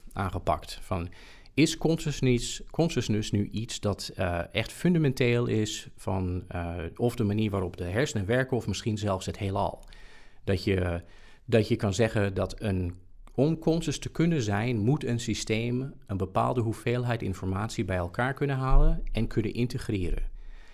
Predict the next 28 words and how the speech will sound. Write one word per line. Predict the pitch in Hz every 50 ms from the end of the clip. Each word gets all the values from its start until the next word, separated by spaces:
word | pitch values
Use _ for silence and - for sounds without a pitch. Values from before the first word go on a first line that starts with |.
| - - -
En | - 107
dat | 107 101
moet | 101 110 123 -
allemaal | - 101 117 123 123 120 113
tegelijkertijd | 113 - - - 104 98 104 117 131 135 - - - 127 113 110 107 -
kunnen | - 117 104 101
gebeuren, | - 101 92 92 92 90 82 82 85
dus | 82 82 82 90
op | 95 - -
een | 95
bepaald | 92 92 92 90 - 120 120 120 117
moment. | 120 110 104 107 104 95 82 - -
En | 85 92
dat | 92 85
betekent | - 98 - - 147 151 147 - 123 110
dat | 98 101 -
er | - 92
zoveel | - 107 113 117 - - - 117 110
contacten | - 110 104 - 123 110 - - 101
moeten | 98 101 98 - 104
zijn | 90 107 98 95 87 85
in | 87 87
zo'n | - 82 85
systeem. | - 90 85 - - 87 82 82
Dus | 87 90
dan | - 101 95
kan | - 117 110 107
hij | 104 95 90 87